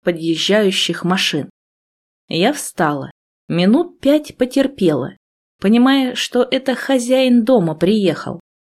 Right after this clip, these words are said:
И сейчас ему на глаза лучше не показываться, а стоит подождать бродягу здесь. Но потом осознала,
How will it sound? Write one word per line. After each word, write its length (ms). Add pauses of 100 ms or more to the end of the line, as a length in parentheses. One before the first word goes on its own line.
(260)
И 120
сейчас 640 (140)
ему 340
на 140
глаза 420
лучше 400
не 140
показываться, 920 (600)
а 160
стоит 460
подождать 720
бродягу 800
здесь. 580 (460)
Но 260
потом 420
осознала, 800